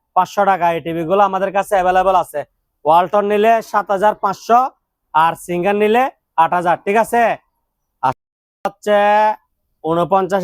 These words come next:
ইঞ্চি ইকো প্লাস, ঠিক আছে? স্মার্ট, স্মার্ট টিভি, ফেরাম হচ্ছে মেটাল, মেটাল সিলভার কালার, ঠিক আছে? গ্লিজ মারতেছে বডিটা, দেখেন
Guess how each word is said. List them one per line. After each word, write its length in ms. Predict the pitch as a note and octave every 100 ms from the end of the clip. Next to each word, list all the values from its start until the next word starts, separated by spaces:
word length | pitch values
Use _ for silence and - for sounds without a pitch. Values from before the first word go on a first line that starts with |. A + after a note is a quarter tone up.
| G3
ইঞ্চি 320 | F#3+ - G3+ G3+ - E3
ইকো 220 | - F#3+ -
প্লাস, 220 | F#3 C#3 - -
ঠিক 120 | F#3 F#3+
আছে? 160 | G3+ F#3+ D#3 D#3
স্মার্ট, 260 | E3 F3+ F3 _ _ _ _ _ _ C#3+ C#3+
স্মার্ট 240 | F#3 F3+ -
টিভি, 280 | G3+ F#3+ A3 A#3 - _ - _ _ _ _ _ _
ফেরাম 260 | F3+ F#3+ F#3 F#3
হচ্ছে 280 | - - G#3+ G3+
মেটাল, 300 | E3+ E3 F3+ E3
মেটাল 320 | D#3+ D3 E3+ C#3+ - _ _ _
সিলভার 320 | - F3 G3 F#3+
কালার, 200 | G3 E3 -
ঠিক 100 | G3+ G3+
আছে? 180 | A3 G3 D#3 _ _ _ _ C3 - F3+
গ্লিজ 220 | F#3+ D#3+ F#3
মারতেছে 440 | F3+ F#3+ E3+ G3+ F3+ _ _ _ -
বডিটা, 500 | D3+ F3 F#3 - C#3+ A2+ _ _ _ _ -
দেখেন 280 | D#3 F3